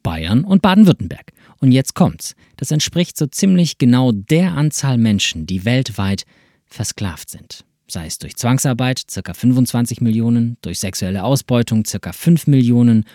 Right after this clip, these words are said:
oder Zwangsheirat, circa fünfzehn Millionen Menschen. Das sind keine Zahlen aus grauer Vorzeit, nein, sie stammen aus dem Jahr zweitausendsechzehn. Und auf sie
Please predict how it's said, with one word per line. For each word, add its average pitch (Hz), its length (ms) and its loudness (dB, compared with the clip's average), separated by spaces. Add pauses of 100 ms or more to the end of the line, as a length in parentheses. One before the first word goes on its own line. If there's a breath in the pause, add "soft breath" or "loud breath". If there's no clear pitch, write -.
(100)
oder 135 180 0
Zwangsheirat, 87 880 -2 (120)
circa - 260 -10
fünfzehn 101 560 -4
Millionen 69 400 -10
Menschen. - 460 -14 (420)
Das 139 140 0
sind 226 200 4
keine 151 280 2
Zahlen 156 320 2
aus 113 140 0
grauer 117 280 0
Vorzeit, 151 520 -2
nein, 135 400 4 (180 loud breath)
sie 135 140 0
stammen 156 400 2
aus 123 180 -4
dem 110 160 2
Jahr 113 220 2
zweitausendsechzehn. 101 1400 -6 (320)
Und 110 160 -2
auf 110 140 -2
sie 120 320 6